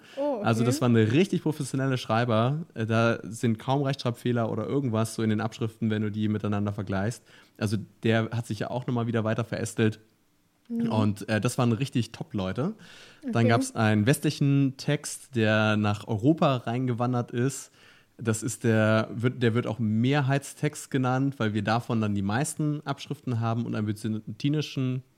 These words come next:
Speaker 2: Text, so eine Textfamilie, die Richtung Osten ein bisschen gewandert ist. Und dann wurden die Sachen nochmal wieder in andere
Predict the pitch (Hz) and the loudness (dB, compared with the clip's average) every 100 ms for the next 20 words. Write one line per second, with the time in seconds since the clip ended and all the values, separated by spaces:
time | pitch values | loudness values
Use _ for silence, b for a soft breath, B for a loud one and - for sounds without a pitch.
0 | b b - 139 - - 131 107 113 107 | b b -2 -2 -2 -8 -8 -2 0 0
1 | 101 - - 127 123 123 113 113 107 104 | -2 -6 -4 -2 0 0 0 0 0 -2
2 | 107 110 127 - 120 - 113 110 B B | -6 -8 -8 -8 -8 -4 -4 -6 B B
3 | B B 113 107 110 104 123 107 - - | B B 0 2 2 2 -2 -2 -4 -10
4 | - 101 101 101 - _ 113 110 107 110 | -4 0 0 0 -6 _ 0 2 2 0
5 | 110 110 107 107 107 107 107 107 104 110 | 0 0 -2 -2 -4 -2 -2 -2 -2 -2
6 | 104 101 110 107 107 | -4 -4 -4 -2 -4